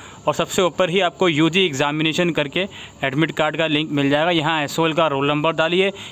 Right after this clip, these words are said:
इस कैलेंडर की मदद से अपनी date of birth select कीजिए, अपना नाम लिखिए और शो बटन पे क्लिक करके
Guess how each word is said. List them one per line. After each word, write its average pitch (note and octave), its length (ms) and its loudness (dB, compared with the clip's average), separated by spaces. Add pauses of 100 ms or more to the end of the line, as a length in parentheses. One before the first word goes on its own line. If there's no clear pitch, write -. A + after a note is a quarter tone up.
(140)
इस E3+ 140 0
कैलेंडर D3+ 380 0
की E3+ 140 -2
मदद D#3 160 0
से F3 160 -2
अपनी E3 220 0
date C#3 180 -4
of D3+ 100 2
birth D3+ 200 -2
select C#3 300 -2
कीजिए, F3 260 0
अपना E3 340 -2
नाम C#3 300 0
लिखिए D#3 240 0
और F#3+ 160 4
शो A#3 300 0
बटन D#3+ 260 -2
पे D#3 120 -2
क्लिक C#3 280 -6
करके D3 340 -4